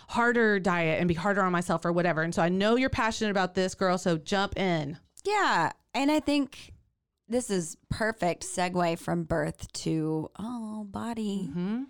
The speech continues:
Speaker 1: Mm-hmm.
Speaker 2: I remember, this is so funny and just so strange. So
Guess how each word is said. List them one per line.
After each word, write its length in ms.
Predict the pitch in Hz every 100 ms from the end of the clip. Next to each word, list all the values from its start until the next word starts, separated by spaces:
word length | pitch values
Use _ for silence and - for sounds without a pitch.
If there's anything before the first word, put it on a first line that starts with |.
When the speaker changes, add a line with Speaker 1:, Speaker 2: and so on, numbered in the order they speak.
| _
Speaker 1:
Mm-hmm. 340 | 185 - 185 220
Speaker 2:
I 100 | 202
remember, 840 | 220 262 240 208 190 180 175 170 170 _ _ -
this 180 | 208 233
is 160 | 247
so 440 | - - - 175 180
funny 360 | 185 175 185
and 160 | 190 175
just 240 | 175 -
so 120 | - 180
strange. 420 | - 180 180 -
So 300 | - 170